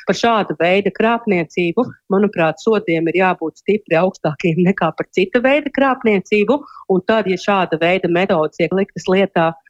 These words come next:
priekšvēlēšanu laikā, lai ietekmētu vēlēšanu rezultātus, tiem sodiem nav jābūt mazāk bargiem. Šis būtu pirmais solis, pēc iespējas ātrāk ieviest ļoti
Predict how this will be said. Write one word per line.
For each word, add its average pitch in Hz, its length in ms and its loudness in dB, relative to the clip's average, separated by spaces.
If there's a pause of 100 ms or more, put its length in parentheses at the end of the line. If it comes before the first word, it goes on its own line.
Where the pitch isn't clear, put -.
priekšvēlēšanu 175 840 0
laikā, 175 420 0
lai 165 200 0
ietekmētu 160 500 -4
vēlēšanu 175 500 2
rezultātus, 208 760 0
tiem 170 160 -2
sodiem 190 420 0
nav 185 300 2
jābūt 180 500 0
mazāk 170 460 -2
bargiem. 170 480 0 (240)
Šis 208 340 0
būtu 151 300 -4
pirmais 170 480 0
solis, 240 380 2 (180)
pēc 180 240 0
iespējas 180 500 -2
ātrāk 196 560 0
ieviest 180 480 0
ļoti 196 400 0